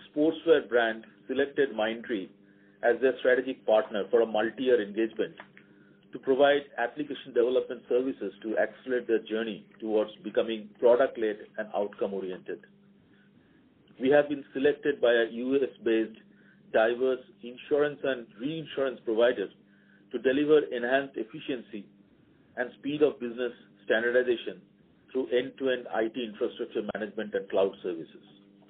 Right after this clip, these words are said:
In stressful times like these, we have continued to enhance our focus towards employee engagement to ensure their safety and wellness through multiple programs. We have also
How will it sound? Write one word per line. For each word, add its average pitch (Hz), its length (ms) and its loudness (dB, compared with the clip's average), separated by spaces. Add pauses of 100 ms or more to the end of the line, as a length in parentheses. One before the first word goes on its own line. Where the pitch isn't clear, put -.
(1800)
In 190 220 2
stressful 208 400 0
times 185 360 0
like 147 240 2
these, 143 220 -4 (640)
we 131 120 -4
have 139 220 6 (160)
continued 143 520 -6
to 143 180 -4
enhance 120 440 -2
our 113 220 4 (120)
focus 113 360 -6
towards 107 280 -2 (140)
employee 110 520 0
engagement 104 540 -4 (680)
to 135 60 -6
ensure 131 520 2
their 139 220 0
safety 120 400 -2
and 107 140 -2
wellness 107 360 0 (840)
through 127 100 -2
multiple 120 460 -2
programs. 92 480 -6 (1600)
We 135 100 4
have 151 120 6
also 170 300 2